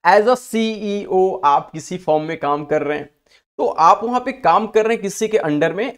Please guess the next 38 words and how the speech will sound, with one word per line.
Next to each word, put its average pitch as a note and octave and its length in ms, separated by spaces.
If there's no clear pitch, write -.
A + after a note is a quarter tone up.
और E3 420
वहां G3 380
पे A3+ 400
आपको A3 680
क्या G3+ 240
होता E3+ 260
है, - 160
रेम्यूनरेशन A#3+ 800
मिलते C#3+ 320
हैं, A#2 160
salary A3 480
and G3 160
wages F3 360
मिलते C3 340
हैं, A2+ 220
ठीक B3+ 120
है। - 220
आप G#3+ 260
इसको, B3 460
अ, C3+ 500
लिखने D3 380
का A#3 120
तरीका F#3+ 340
है A3 60
तो B3 100
लिख B3 200
सकते - 320
हैं G3+ 100
कि - 20
भाई A3 120
क्या G3+ 180
होता E3+ 200
है, G#3+ 140
employment F#3+ 400
is A3+ 180
a - 20
kind F#3 280
of A3+ 80